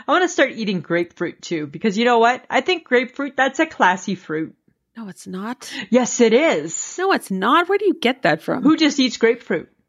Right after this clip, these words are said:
Speaker 2: <laughs>
Speaker 1: Picture, right?
Speaker 2: Why would you purposely eat grapefruit? It's so <laughs> sour.
Speaker 1: Put your Equal on it.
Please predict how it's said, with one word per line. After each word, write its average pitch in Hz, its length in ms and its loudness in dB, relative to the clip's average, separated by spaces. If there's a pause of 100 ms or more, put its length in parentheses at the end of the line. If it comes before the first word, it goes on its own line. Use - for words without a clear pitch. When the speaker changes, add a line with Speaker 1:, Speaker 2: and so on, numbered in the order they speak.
(680)
Speaker 2:
<laughs> 247 100 -8 (1160)
Speaker 1:
Picture, 294 320 0 (140)
right? 240 280 2
Speaker 2:
Why 320 360 4
would 381 200 0
you 330 140 2
purposely 330 920 -2
eat 226 320 -2
grapefruit? 202 480 0
It's 214 160 -4
so 240 480 0
<laughs> - 0 -
sour. - 960 -8 (120)
Speaker 1:
Put 233 200 2
your 226 160 2
Equal 254 520 -2
on 175 300 0
it. - 160 -8